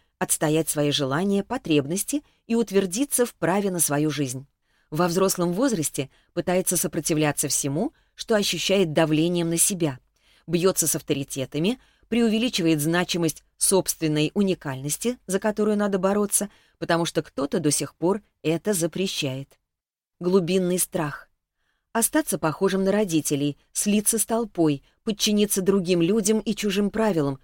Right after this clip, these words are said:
что означает унижение. Потребность в другом человеке для отыгрывания борьбы, сопротивления и бунта.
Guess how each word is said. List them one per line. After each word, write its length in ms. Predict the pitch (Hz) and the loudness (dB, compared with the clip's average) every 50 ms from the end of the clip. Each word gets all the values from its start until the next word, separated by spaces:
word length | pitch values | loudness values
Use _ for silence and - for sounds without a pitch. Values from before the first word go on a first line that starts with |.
| _ _ | _ _
что 200 | _ - - 247 | _ -8 -4 -2
означает 680 | 240 220 196 190 170 160 - - 160 156 165 165 - - | -2 0 0 0 -2 -2 -2 -2 0 0 0 -2 -4 -6
унижение. 640 | - 202 185 175 175 160 147 156 143 139 139 131 135 - _ _ _ _ _ _ _ _ _ _ _ _ _ _ _ | -4 -2 -2 0 0 0 0 0 -2 -2 -6 -10 -12 -16 _ _ _ _ _ _ _ _ _ _ _ _ _ _ _
Потребность 720 | - 190 185 - 185 185 160 131 143 139 - - - - _ _ _ _ _ | -6 -6 -2 0 0 2 2 0 -2 -4 -4 -6 -10 -14 _ _ _ _ _
в 80 | - 175 | -8 0
другом 360 | 160 196 196 165 156 156 147 | 2 4 4 6 4 2 2
человеке 640 | 143 - 151 143 147 156 151 202 277 - - 320 320 - _ _ _ _ | 0 0 0 0 2 2 2 0 0 0 -2 -2 -2 -4 _ _ _ _
для 300 | 190 175 196 233 247 269 | -6 0 2 2 2 2
отыгрывания 720 | - 208 214 208 - 247 233 208 226 226 208 202 202 208 196 | 0 -2 -2 -2 -2 -2 0 2 2 2 2 4 2 2 2
борьбы, 560 | 175 202 208 208 180 156 165 160 151 147 - _ _ _ | 2 2 2 2 4 4 6 6 6 4 0 _ _ _
сопротивления 880 | - - 170 - 170 156 - - 143 139 147 180 226 233 226 226 226 | -2 -2 0 0 0 -2 -2 -2 -2 0 2 2 2 2 2 0 0
и 220 | 226 - - 254 254 | -2 -2 -2 0 0
бунта. 540 | 202 190 214 208 170 147 - - 131 127 | 0 0 0 0 0 -2 -2 -6 -10 -10